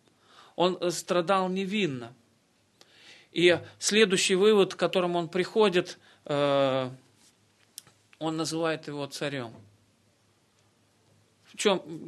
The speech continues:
где мы это видим? Он говорит: «Помяни, э, меня в царстве твоем». Он признает Иисуса Христа царем. Несмотря на то, что, казалось бы, Христос, э, в глазах всех Э, он потерпел поражение, да,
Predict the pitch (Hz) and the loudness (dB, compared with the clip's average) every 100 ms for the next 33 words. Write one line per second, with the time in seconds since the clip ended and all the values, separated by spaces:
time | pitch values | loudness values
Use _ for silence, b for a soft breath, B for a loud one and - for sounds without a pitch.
0 | 165 170 196 180 147 131 151 147 127 127 | -12 0 2 4 2 -2 -4 -4 -6 -8
1 | 143 147 143 - 180 196 214 226 208 190 | -6 -6 -6 -2 -2 0 0 0 0 -2
2 | B B _ - 139 139 156 165 170 151 | B B _ -8 -4 -2 0 2 2 2
3 | - 185 175 - - 160 160 160 143 156 | 0 4 4 2 -6 -10 -8 -8 -8 -6
4 | 170 160 175 190 214 202 175 156 190 170 | -6 -4 -2 0 0 0 -2 -2 -4 -6
5 | 165 165 - 170 - 185 185 143 117 B | -6 -6 -2 -2 0 -2 -2 -4 -8 B
6 | B B - 156 - 190 196 202 196 196 | B B -6 -4 2 2 2 0 0 0
7 | 202 - - 170 139 B B B 180 175 | -2 -2 2 2 2 B B B 0 4
8 | 226 214 190 151 147 - 175 - - 208 | 6 6 4 -2 -6 -6 -6 -6 -2 -2
9 | 180 - b b - 139 135 127 113 131 | -2 -6 b b -8 -4 -2 -2 -6 -6
10 | 156 156 190 180 - - - 180 160 - | -2 0 2 0 -2 -8 0 0 0 -6
11 | b b b b - 131 131 - 151 151 | b b b b -10 -6 -6 -6 -6 -6
12 | 135 - 165 160 170 - 208 196 160 - | -10 -8 -6 -4 -4 -2 0 0 -2 -4
13 | 180 170 170 214 240 196 147 135 190 254 | 0 2 2 4 4 2 0 2 4 2